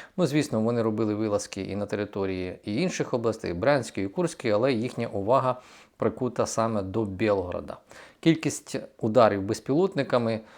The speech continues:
ну, я вже не знаю, вона дуже величезна, вимірюється, мабуть, сотнями. Сьогодні також були відповіді на те, що Росія нас обстрілювала ракетами.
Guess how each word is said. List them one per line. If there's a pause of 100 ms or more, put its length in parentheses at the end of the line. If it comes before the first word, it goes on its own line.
(360)
ну,
я
вже
не
знаю,
вона
дуже
величезна,
вимірюється,
мабуть,
сотнями. (680)
Сьогодні
також
були (340)
відповіді
на
те,
що
Росія
нас
обстрілювала
ракетами.